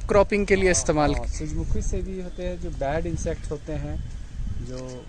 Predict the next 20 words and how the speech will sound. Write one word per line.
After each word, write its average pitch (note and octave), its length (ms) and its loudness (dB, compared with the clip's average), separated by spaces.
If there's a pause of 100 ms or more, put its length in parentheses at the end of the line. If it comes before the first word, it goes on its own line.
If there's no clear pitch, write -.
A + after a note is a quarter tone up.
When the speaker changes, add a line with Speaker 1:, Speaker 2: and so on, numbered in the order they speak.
Speaker 2:
हानिकारक C#3 540 -2
कीड़े D3 260 -2
होते B2+ 280 -2
हैं, C#3 280 -4
वो C#3+ 380 -4 (540)
सूरजमुखी C#3+ 580 -6
के - 260 -12
फूल C#3+ 260 -6
की D3 140 -8
ओर C#3 120 -4
आकर्षित C3 540 -10
होते D#3 220 -8
हैं, D#3+ 180 -8
तो C3+ 120 -12
उधर C3 240 -8
की C#3 180 -8
ओर C#3 140 -4
नहीं C3+ 260 -6
जाते C3 340 -8
हैं। B2 180 -8